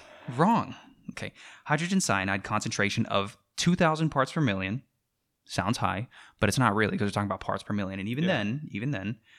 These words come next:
Speaker 1: will kill a human in about one minute. That's what the Wikipedia article says.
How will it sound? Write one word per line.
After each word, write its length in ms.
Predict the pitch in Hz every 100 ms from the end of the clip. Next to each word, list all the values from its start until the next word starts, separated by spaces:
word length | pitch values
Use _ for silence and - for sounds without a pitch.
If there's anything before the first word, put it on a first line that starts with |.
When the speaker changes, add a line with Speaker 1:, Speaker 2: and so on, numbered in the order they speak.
| - _ -
Speaker 1:
will 80 |
kill 200 | 104 156 156
a 20 |
human 260 | 131 110 104
in 60 |
about 200 | 95 92
one 180 | 95 95
minute. 220 | 98 -
That's 180 | 87 -
what 80 | 104
the 60 | 101
Wikipedia 420 | 98 - 104 -
article 280 | 98 - 98
says. 260 | 160 160